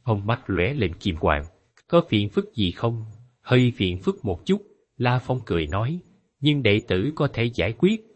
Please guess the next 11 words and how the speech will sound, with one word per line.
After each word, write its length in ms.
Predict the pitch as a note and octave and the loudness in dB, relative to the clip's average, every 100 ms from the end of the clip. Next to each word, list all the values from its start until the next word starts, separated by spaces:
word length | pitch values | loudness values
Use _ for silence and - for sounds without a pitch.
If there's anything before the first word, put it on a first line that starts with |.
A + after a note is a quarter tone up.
| _ | _
sư 240 | - C#3+ B2+ | 0 2 2
phụ 240 | - F#2 G2 | 2 -2 -2
cứ 100 | D#3+ D3+ | -4 0
yên 200 | C3+ B2 | 0 0
tâm." 300 | B2+ B2 A#2+ - - _ _ - | 0 -2 -4 -10 -20 _ _ -4
"Có 120 | D#3 | -2
thể 160 | C#3 A2 | 0 0
giải 240 | A2+ A#2+ C#3 | 2 2 2
quyết 160 | F3 - | 0 0
thì 140 | E2 | -4
tốt, 300 | - B2+ | 0 0